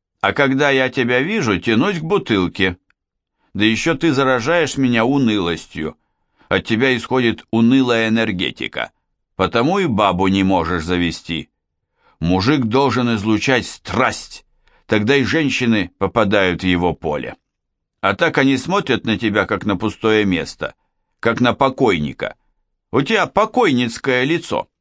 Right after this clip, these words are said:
Андрей остро переживал слова художника, нервничал, много курил. Временами с горькой усмешкой оправдывался.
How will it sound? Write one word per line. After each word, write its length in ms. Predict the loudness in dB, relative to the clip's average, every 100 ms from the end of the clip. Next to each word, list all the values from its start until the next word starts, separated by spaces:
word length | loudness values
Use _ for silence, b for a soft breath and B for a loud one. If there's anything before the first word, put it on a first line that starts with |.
| _ _ _ _ _ _ _ _ _ _ _
Андрей 440 | -4 -2 0 0
остро 460 | 0 -2 -4 -4 -4
переживал 640 | -2 -2 0 -2 0 0
слова 340 | 0 -2 0 -2
художника, 800 | -2 -4 -4 -6 -10 -12 -14 -14 _ _ _ _ -4
нервничал, 880 | 0 2 2 0 -2 -2 -4 -4 -8 _ _ _
много 420 | 0 0 2 -2
курил. 560 | -2 -4 -4 -8 -12 -18 _ _ _ _ b b
Временами 720 | -2 2 2 2 0 -2 -2
с 60 | -4
горькой 440 | -2 -2 -2 -2
усмешкой 640 | -2 -2 -2 -2 -2 -4 -2
оправдывался. 920 | -4 -4 -2 -2 -4 -8 -10 -10 -10